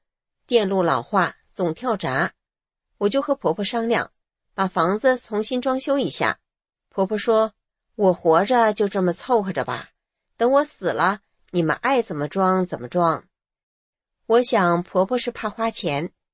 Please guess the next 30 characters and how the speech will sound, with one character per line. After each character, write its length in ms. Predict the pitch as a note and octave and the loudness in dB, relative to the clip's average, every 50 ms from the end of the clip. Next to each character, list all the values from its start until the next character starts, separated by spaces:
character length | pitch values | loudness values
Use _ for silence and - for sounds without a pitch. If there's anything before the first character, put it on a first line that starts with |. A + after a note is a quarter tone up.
| _ _ _ _ _ _ | _ _ _ _ _ _
就 140 | - A3 G3 | -4 -2 -2
说 360 | F#3+ - A3+ A3 A3 A3 - _ _ _ _ _ _ _ _ _ _ _ _ _ _ _ - | 0 2 4 4 4 2 0 _ _ _ _ _ _ _ _ _ _ _ _ _ _ _ 0
：“装 180 | A3+ A3 A3 | 0 0 0
修 200 | A3+ - A#3 A3+ | 2 2 2 2
钱 280 | A3+ - A3 F3 F#3+ G#3+ | 2 0 0 0 2 2
我 140 | G3+ - - | 0 0 -2
出， 380 | - - - A3 A3 G#3+ F#3+ _ _ _ _ _ _ _ _ _ _ | -2 -2 2 2 2 2 2 _ _ _ _ _ _ _ _ _ _
就 220 | - - - D4 C#4 | -10 -4 -2 -2 -2
是 120 | C4+ C#4 | -2 -2
想 240 | B3+ - A#3 G3+ F#3+ | -2 0 0 -2 0
在 140 | G#3+ A#3+ A#3 | 0 0 2
您 180 | A3+ A3+ C4 | 2 2 0
活 280 | C#4 - - F3+ F#3+ A3 | 0 0 0 0 0 2
着 120 | D#4+ E4+ | 2 0
的 80 | D#4+ C4+ | 0 -2
时 160 | - - F#3 | -2 -2 -2
候 140 | F3 F#3+ F#3+ | 0 0 0
装 240 | F#3+ G3 F3+ F#3 F3+ | 0 0 0 0 0
修， 320 | - G#3 G3 F#3 F#3+ - _ _ _ _ _ _ | 2 2 2 2 2 0 _ _ _ _ _ _
让 240 | - A3 G3 F#3+ F#3+ | -8 -4 -4 -2 0
您 160 | F3 F#3+ A3+ | 0 0 0
享 260 | A3+ - - E3 F3 G3+ | 0 0 0 0 0 0
受 140 | - B3+ | 0 0
享 220 | A#3 - G3+ F#3 F#3+ | 0 2 0 0 0
受 180 | - A#3+ A3 | 0 0 -2
舒 240 | G#3 - - C#4 C#4 | -2 -2 0 -2 0
服 140 | - - C#4 | 0 0 0
的 100 | - F#3 | 0 0
日 180 | F3+ F3+ D#3+ C#3 | 0 0 0 0
子。” 300 | - C3+ G#2+ - - | 0 -2 -2 -2 -4